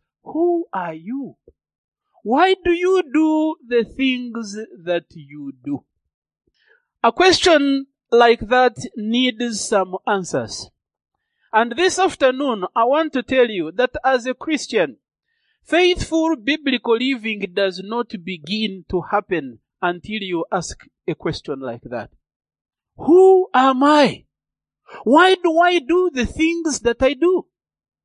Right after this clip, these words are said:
Why do I live differently from the rest of the world? Why is it that when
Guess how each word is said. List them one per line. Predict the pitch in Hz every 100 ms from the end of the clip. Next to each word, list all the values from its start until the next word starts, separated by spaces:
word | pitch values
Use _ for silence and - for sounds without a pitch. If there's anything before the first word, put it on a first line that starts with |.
| _ _ - -
Why | 233 359 381
do | 339 311
I | 349 330
live | 339 370 311 269
differently | 392 - 359 320 277 262 233 196 190
from | - 269 262
the | 262 277
rest | 330 - 254
of | 254 247
the | 285
world? | 339 349 294 - _ _ _ _ _ -
Why | 277 381
is | 381 359 294 349
it | 370 320
that | 294 277
when | 269 339